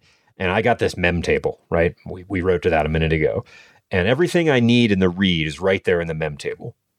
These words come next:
I'm like, "Oh, sweet. Okay, well, take it out of mem table, go." I know that's gonna be the most recent data, so that's, that's like an in-memory, quote unquote, cached kind of thing,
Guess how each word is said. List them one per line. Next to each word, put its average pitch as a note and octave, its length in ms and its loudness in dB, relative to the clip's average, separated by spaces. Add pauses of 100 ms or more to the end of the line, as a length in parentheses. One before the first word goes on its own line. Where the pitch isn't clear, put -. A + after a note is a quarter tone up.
(480)
I'm E2+ 80 -12
like, D2+ 180 -12
"Oh, B2 180 -2
sweet. - 540 0
Okay, G2 360 -4
well, B2 180 -4
take B2 220 -6
it A2 80 0
out A2+ 100 2
of A2+ 80 0
mem A#2+ 140 -2
table, D3 260 -2
go." D#3 260 -2 (280)
I G2 120 0
know F#2+ 300 0
that's G2 200 0
gonna F#2 140 -2
be F2 140 -4
the E2 80 -4
most F2 240 -2
recent E2+ 260 -6
data, C3+ 360 2 (280)
so E2+ 360 0 (140)
that's, G2+ 260 0
that's - 340 -2
like F#2 180 -2
an F2 80 -6
in-memory, G2+ 1120 2 (140)
quote G2 140 0
unquote, F#2 320 -2
cached G#2+ 460 0
kind G2+ 160 0
of - 80 -2
thing, C#3 300 0